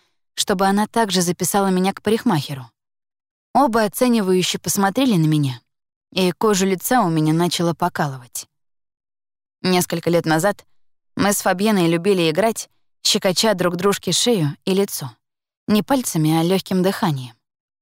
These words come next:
Такое вот покалывание я чувствовала, когда она дышала в дюйме от моей кожи. "Новая стрижка не помешает", заключил месье Шастен. Раньше мать стригла меня коротко и бесформенно.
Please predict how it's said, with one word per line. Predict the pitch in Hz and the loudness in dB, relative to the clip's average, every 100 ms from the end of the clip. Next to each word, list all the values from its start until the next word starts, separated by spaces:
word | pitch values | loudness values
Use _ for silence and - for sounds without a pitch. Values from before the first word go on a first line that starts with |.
| _ _ _ | _ _ _
Такое | - 170 196 180 | -6 -4 0 0
вот | 170 - | -2 -2
покалывание | 170 - 196 160 147 143 143 | -4 -2 -2 0 0 2 2
я | 147 143 | 0 -2
чувствовала, | - 220 - 139 127 _ _ _ _ - | -4 -4 -6 -10 -12 _ _ _ _ -8
когда | 170 165 170 | -4 0 2
она | 165 | 2
дышала | 156 160 - 190 160 | 2 0 0 0 -2
в | 151 | -4
дюйме | 151 170 208 156 139 | -2 0 2 0 0
от | 175 - | -4 0
моей | 170 160 180 | 0 2 0
кожи. | 175 - 147 127 - _ _ _ _ _ _ _ _ _ _ | -2 -4 -4 -6 -18 _ _ _ _ _ _ _ _ _ _
"Новая | 147 147 165 170 175 | -4 0 2 2 0
стрижка | - 170 170 - 165 | 0 0 0 0 0
не | 170 | 0
помешает", | 170 170 165 156 147 143 - _ _ _ _ _ _ - | 0 0 0 0 -2 -2 -10 _ _ _ _ _ _ -6
заключил | 170 170 175 165 175 | -2 0 0 0 2
месье | 156 156 156 156 | 2 2 0 -2
Шастен. | 147 170 - 143 113 _ _ _ _ _ _ _ _ - | -2 -2 -4 -8 -12 _ _ _ _ _ _ _ _ -2
Раньше | 196 220 220 - 170 | 2 2 2 0 2
мать | 185 190 | 0 0
стригла | - - 190 170 | -6 -4 -2 0
меня | 170 175 175 | 2 2 0
коротко | - 226 165 - 131 _ _ - | 0 -2 -2 -10 -14 _ _ -4
и | 196 | 0
бесформенно. | 214 - 175 143 131 123 | 0 0 -4 -4 -8 -18